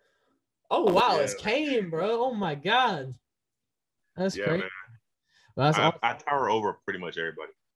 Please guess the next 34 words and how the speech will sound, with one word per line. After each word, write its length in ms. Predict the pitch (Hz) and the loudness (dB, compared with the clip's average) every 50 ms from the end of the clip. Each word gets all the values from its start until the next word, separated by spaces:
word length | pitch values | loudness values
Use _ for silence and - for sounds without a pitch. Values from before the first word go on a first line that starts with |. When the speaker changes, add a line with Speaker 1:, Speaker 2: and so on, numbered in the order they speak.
| _ _ - | _ _ -2
Speaker 1:
<laughs> 0 | 156 156 147 - - 226 202 165 180 - 190 - - - - 202 - | 0 0 2 4 6 6 6 6 4 0 -6 -14 -16 -14 -12 -8 -4
Hey, 200 | - 127 135 127 | 0 2 2 2
that's 240 | 123 131 165 190 - | 2 2 0 0 0
good, 260 | - 151 160 160 147 135 | 2 2 2 2 2 0
though. 320 | 123 117 113 110 107 110 | -2 -2 -2 -4 -6 -6
That's 220 | 113 127 143 147 - | -6 -6 -6 -6 -4
good. 440 | - 143 151 139 123 117 113 107 - - | -2 0 0 0 0 -2 -4 -8 -8 -4
Um, 640 | - 143 147 151 147 143 135 127 120 117 120 147 - _ _ _ _ _ _ _ _ - | 0 2 4 4 4 4 2 0 -2 -6 -8 -10 -14 _ _ _ _ _ _ _ _ 2
anything 360 | 160 175 175 170 165 156 143 | 4 4 4 6 4 4 6
else 200 | 143 156 165 - | 6 4 4 4
that 100 | 185 151 | 2 2
you 120 | 170 185 | 2 4
do 200 | 170 190 190 190 | 6 6 8 6
in 80 | 185 180 | 6 4
your 100 | 185 175 | 2 0
spare 220 | - - 180 180 | 2 2 0 2
time, 240 | 175 185 175 170 170 | 2 0 -2 0 0
though? 140 | 170 180 175 | 0 0 0
Back 260 | 147 143 131 127 - | -2 -4 -8 -8 -6
to 300 | - 131 127 120 117 127 - _ _ _ _ _ _ _ - | -4 -4 -4 -4 -4 -8 -14 _ _ _ _ _ _ _ -4
the 100 | 135 127 | -2 0
original 400 | 120 127 135 127 113 120 117 110 | 2 2 2 2 0 -2 -4 -6
question. 460 | - - 117 113 - - 117 117 113 - - - - _ _ _ _ _ _ _ _ _ _ 415 392 403 - _ _ _ _ _ _ _ _ _ _ _ - - - | -6 -6 -8 -8 -8 -8 -10 -14 -14 -16 -20 -20 -20 _ _ _ _ _ _ _ _ _ _ -20 -20 -20 -20 _ _ _ _ _ _ _ _ _ _ _ -20 -14 -8
Speaker 2:
Um, 560 | 113 123 127 131 131 131 131 131 131 127 117 _ _ _ _ 107 | -6 -4 -2 -2 -2 -2 -4 -6 -8 -12 -14 _ _ _ _ 0
edit, 420 | 117 127 127 127 127 123 117 - _ _ - | 2 2 2 2 0 -2 -2 -6 _ _ -10
play 140 | 120 120 113 | -10 -10 -10
sports. 1080 | - - - 120 120 123 120 120 120 113 - - - - - - - - - - - _ - | -10 -14 -12 -8 -4 -2 -2 -2 -2 -4 -6 -10 -16 -16 -16 -16 -16 -18 -18 -20 -20 _ -8
Uh, 540 | 92 104 107 107 104 104 104 104 101 101 104 101 _ _ _ _ _ _ _ _ _ _ _ _ _ _ _ _ _ - | -6 -4 -4 -2 -2 -2 -2 -2 -4 -4 -6 -8 _ _ _ _ _ _ _ _ _ _ _ _ _ _ _ _ _ -4
I 100 | - 117 | -2 0
wanna 280 | 117 120 143 180 202 165 | 0 2 0 0 0 2
get 180 | 147 147 113 | 2 2 4
back 160 | 131 123 - - | 4 2 2 0
to 120 | - 110 | -4 -4
reading, 440 | 101 117 123 120 110 101 95 92 | -2 0 0 0 0 0 -4 -6